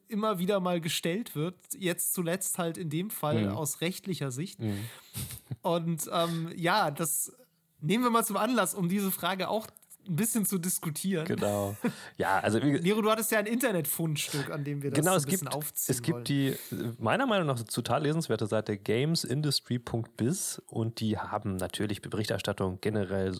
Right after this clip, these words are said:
Speaker 2: über die ganze Spielebranche und die haben einen super Artikel gemacht darüber, der ist nicht so richtig hundertprozentig ernst gemeint,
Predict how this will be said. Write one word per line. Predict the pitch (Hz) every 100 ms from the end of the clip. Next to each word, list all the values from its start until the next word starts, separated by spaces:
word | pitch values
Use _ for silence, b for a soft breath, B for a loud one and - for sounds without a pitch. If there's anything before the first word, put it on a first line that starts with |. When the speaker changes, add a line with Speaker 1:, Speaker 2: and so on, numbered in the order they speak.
| -
Speaker 2:
über | 98
die | 92
ganze | 98 113 107
Spielebranche | - 113 117 98 101 92 95 147 151 147 - B B B B
und | 110
die | 185
haben | 196
einen | 156
super | 190 175 -
Artikel | - 175 147
gemacht | 110 107 117
darüber, | 110 107 117 117 -
der | - 107
ist | -
nicht | 196 156
so | 117
richtig | - 151 - 120
hundertprozentig | 120 110 - 110 107
ernst | 104 120 -
gemeint, | 98 95 104